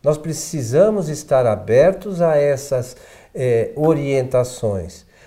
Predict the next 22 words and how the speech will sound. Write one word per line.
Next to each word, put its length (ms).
porque 240
se 120
a 120
gente 360
for 360
trilhar 520
o 40
caminho 460
pelo 200
aquilo 320
que 160
eu 180
acho 400
só, 580
a 120
gente 260
vai 160
se 160
perder. 680
E 160
às 180
vezes, 640